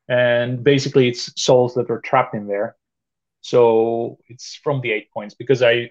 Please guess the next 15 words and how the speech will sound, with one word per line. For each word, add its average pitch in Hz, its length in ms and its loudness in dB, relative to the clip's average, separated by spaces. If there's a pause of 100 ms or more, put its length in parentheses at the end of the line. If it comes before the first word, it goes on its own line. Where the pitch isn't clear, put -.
have 110 200 -4
a 107 260 -2 (300)
mixed - 440 -8
Slaves 123 220 0
to 127 60 -16
Darkness 110 340 -4
and 107 120 -12
Khorne 107 300 -12
list. - 240 -16 (160)
So 110 320 -4
some 120 240 -2
of 110 60 -10
them 120 160 -8
have 107 240 -10
that 107 180 0